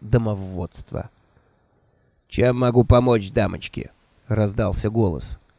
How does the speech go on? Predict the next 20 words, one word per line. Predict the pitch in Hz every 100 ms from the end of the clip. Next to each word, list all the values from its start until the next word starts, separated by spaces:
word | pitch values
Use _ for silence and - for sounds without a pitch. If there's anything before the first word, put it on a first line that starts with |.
| _ _ _ _ _ _ _ _ _
Тон, | 139 170
которым | 160 147 143 139 127 117
были | 127 120
произнесены | - 120 107 127 120 147 135 123
эти | -
слова, | 127 143 151 220
недвусмысленно | 202 151 135 139 160 202 196 180 151
предполагал, | 160 131 - 131 113 117 180 202
что | - 143 127
помощь | 123 185 247 196 143
будет | 156 160 151
только | 185 147 151
одного | 135 135 110 101
вида: | 78 80
в | 101 135
выходе | 170 - 127 123
на | 123
улицу, | 175 262 254 - 160
да | 202
побыстрее. | 226 185 190 - 101 90 71